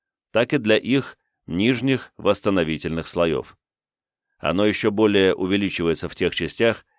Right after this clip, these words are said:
где эти плёнки сливаются с прибрежными сгущениями жизни и где к обычным для них продуктам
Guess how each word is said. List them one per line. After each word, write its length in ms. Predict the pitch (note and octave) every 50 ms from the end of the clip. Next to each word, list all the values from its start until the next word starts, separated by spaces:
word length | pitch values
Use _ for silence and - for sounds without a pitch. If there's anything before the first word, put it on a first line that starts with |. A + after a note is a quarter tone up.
| _ _
где 240 | - D#2+ D#2+ G2 A#2
эти 160 | A#2+ - -
плёнки 420 | G#2+ - F#2+ A2+ C#3+ C#3+ C3 - B2
сливаются 600 | G#2 - G2 F2+ D#2+ F2+ G#2 A#2 A#2 - - A2
с 60 | -
прибрежными 640 | - - E2+ F2 D#2 F2 F#2 F#2+ F2+ E2+ F#2 E2+ E2
сгущениями 760 | D#2 C#2+ C2 D2+ D2 - - F#2+ F#2 F2 F2 E2 D#2+ D2+ D2 C#2+
жизни 500 | C2 D2+ F#2+ G2 G2 A2 A2+ A2 G2 - _ _ _ _ _ _ _ _
и 140 | - - G2
где 220 | G2 G2 C3 C#3+ B2
к 80 | -
обычным 500 | G2+ F2+ E2 A2+ A#2+ - - A#2 A2 G2
для 140 | E2+ F2+ F#2
них 220 | F#2+ G2 F2+ -
продуктам 680 | - D#2 D#2 D#2 F2 B2 - - - A#2+ A#2+ A2+ A2